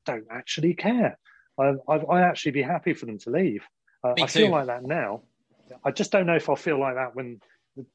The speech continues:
Speaker 1: the dust has settled, but I, I can't see myself changing my opinion. I
Speaker 2: Neither
Speaker 1: might get
Speaker 2: can
Speaker 1: less
Speaker 2: I.
Speaker 1: animated about it, but yeah.
Speaker 2: I think that's the same thing.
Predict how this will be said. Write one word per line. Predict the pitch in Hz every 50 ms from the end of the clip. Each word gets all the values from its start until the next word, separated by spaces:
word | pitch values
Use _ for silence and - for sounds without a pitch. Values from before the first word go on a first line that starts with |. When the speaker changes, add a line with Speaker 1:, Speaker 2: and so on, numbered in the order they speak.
| -
Speaker 1:
the | 127 117
dust | - 160 127 - -
has | 123 - -
settled, | - 190 - - 113 101 -
but | - 127 120 120 - _ _ _ _ _ _ _ _ _ -
I, | 139 143 139 -
I | 131
can't | - - - 214 208 151 127 -
see | - - - 208 214
myself | 208 131 101 - - 101 110 - -
changing | - 143 127 127 123 131 123
my | 127 131
opinion. | 131 - - 220 214 170 104 90 _ _ _ _ _ _ _ _ _ -
I | -
Speaker 2:
Neither | 139 151
Speaker 1:
might | 160 151
get | - 131
Speaker 2:
can | 110 139
Speaker 1:
less | 131 107 -
Speaker 2:
I. | 139
Speaker 1:
animated | 160 190 143 104 107 - - 110 98
about | 95 98 113 147
it, | 180 156 120
but | 131 135 135 - _ _ - _ _ _ _ _ -
yeah. | 175 190 170
Speaker 2:
I | 143
think | - 143 139 127
that's | 123 117 - -
the | 139
same | 131 - 131 123 117
thing. | 110 131 131 131 120 113